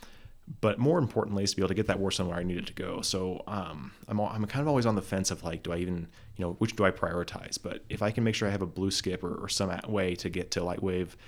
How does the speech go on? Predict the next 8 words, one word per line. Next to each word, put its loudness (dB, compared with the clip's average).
then 0
maybe 2
I -4
try -4
to -4
get -4
both. -4
Um, -4